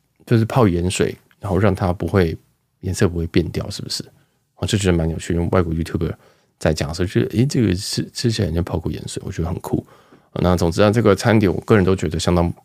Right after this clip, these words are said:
我自己都觉得在我，在我的期待之上啊，啊，尤其是义工。那这个早餐的部分就是咸蛋，我比较问号，就是，啊，我不是一个咸蛋人，然后第二个是我不太想剥，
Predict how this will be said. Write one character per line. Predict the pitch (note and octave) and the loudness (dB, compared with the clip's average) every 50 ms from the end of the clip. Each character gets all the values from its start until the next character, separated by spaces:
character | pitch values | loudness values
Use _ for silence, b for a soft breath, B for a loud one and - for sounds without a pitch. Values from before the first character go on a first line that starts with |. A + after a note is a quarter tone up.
| _ _ _ _ - | _ _ _ _ 0
我 | - - | 2 2
自 | G2+ - G3+ | 4 4 4
己 | F#3+ D3+ | 2 4
都 | D#3 D#3+ D#3 | 4 2 4
觉 | - C#3 | 4 4
得 | B2+ B2 A#2+ | 4 4 4
在 | C3+ B2+ B2 A#2+ A#2+ | 4 4 4 6 4
我， | G#2 F#2 F#2 F#2 G#2 - - - - | 4 4 4 2 2 0 -4 -10 0
在 | - D3+ | 2 4
我 | B2+ G#2 F2 | 6 6 6
的 | E2+ F2+ | 4 2
期 | F2 - - F#2+ | 0 -2 0 2
待 | A#2 A2 | 2 2
之 | G2 - - F#2 | 2 2 -2 -4
上 | - - F2 C#2+ | 0 0 0 0
啊， | C2 G#1+ G#2+ - b b b b b b | 0 -2 -6 -10 b b b b b b
啊， | b A#2 | b 0
尤 | G2+ F#2+ | 0 2
其 | G2+ - G#2 E2+ | 2 0 0 0
是 | - G2 | 0 -2
义 | - - - G#2 | -2 -2 -4 -4
工。 | - - E2 - - - - _ _ _ _ - | -2 -2 -2 -2 -4 -8 -10 _ _ _ _ -2
那 | - F#2+ F#2+ | 0 2 2
这 | A2+ | 4
个 | A2+ G2+ F#2+ | 4 4 4
早 | - D#2 C#2+ | 2 0 -2
餐 | - - F#2+ | 0 2 2
的 | F#2 | 2
部 | F2+ F#2+ F#2 | 2 2 0
分 | F2 - E2+ | 2 2 0
就 | E2 E2 E2+ | 0 0 -2
是 | E2+ - F2 D#2+ - - _ _ _ _ _ _ _ _ _ _ _ _ _ _ | -2 0 0 -2 -2 -4 _ _ _ _ _ _ _ _ _ _ _ _ _ _
咸 | - - F#2 F2+ | 0 0 2 2
蛋， | F#2 A#2+ G#2 F2 | 4 4 2 2
我 | D#2+ | 2
比 | D2 - - | 0 0 0
较 | F2+ E2+ E2+ - - _ _ - | 0 0 0 -2 -6 _ _ 0
问 | G#2+ F2+ D#2+ | 2 2 2
号， | D#2+ F#2 F2 C#2 | 0 -2 -4 -4
就 | - - E2+ | -4 -6 -4
是， | - F#2 D2+ - - b b b b b b b b b b _ _ _ _ _ _ _ - | -2 -2 -2 -4 -6 b b b b b b b b b b _ _ _ _ _ _ _ -8
啊， | - F#2 | -6 -4
我 | - F2+ | -2 -2
不 | F#2 G2+ A2 | 0 0 2
是 | A#2 | 2
一 | B2+ | 2
个 | G#2+ | 2
咸 | G2+ - - D#2 F2 | 2 2 2 2 2
蛋 | F2+ G2 F2+ | 2 2 2
人， | D#2+ - - E2 | 0 -4 -8 -8
然 | - E2+ | -6 -6
后 | F#2 | -4
第 | F2+ F#2+ F#2 | -2 0 0
二 | E2+ | 0
个 | D#2 E2+ | 0 0
是 | F#2+ | -2
我 | F2+ D#2 | -4 -4
不 | D2+ - | -2 -2
太 | E2+ F2 | -2 -2
想 | E2+ - - - | -2 -4 -6 -8
剥， | - - - - | -8 -6 -6 -6